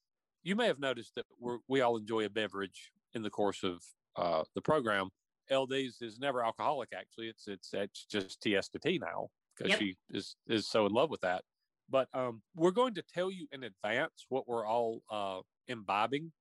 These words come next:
Speaker 1: during the upcoming episode. And the way we look at it is you can, uh, if we tell you, like, uh, you know, if Will tells you he's having whatever kind of beer and I'm having one, well, you know, maybe you could go get one and you could have what we're having.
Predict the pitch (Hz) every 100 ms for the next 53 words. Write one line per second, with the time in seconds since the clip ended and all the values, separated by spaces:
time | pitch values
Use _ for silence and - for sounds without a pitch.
0 | - 120 113 117 117 123 110 113 131 131
1 | 160 180 - _ 143 143 131 139 135 156
2 | 214 214 202 - 123 123 131 120 110 110
3 | 104 - _ - 131 156 - 143 127 120
4 | 113 110 - - 107 101 98 98 - _
5 | _ - - - _ _ - - 135 143
6 | 131 120 113 107 - 101 92 _ _ -
7 | 107 90 98 - - 117 104 117 107 110
8 | 104 104 101 104 101 98 110 104 95 104
9 | 101 98 95 98 98 104 101 98 104 110
10 | _ _ - 233 185 147 139 135 135 123
11 | 123 120 117 _ _ 120 123 107 110 127
12 | 113 107 107 92 101 92 90 135 175 147
13 | 147 143 143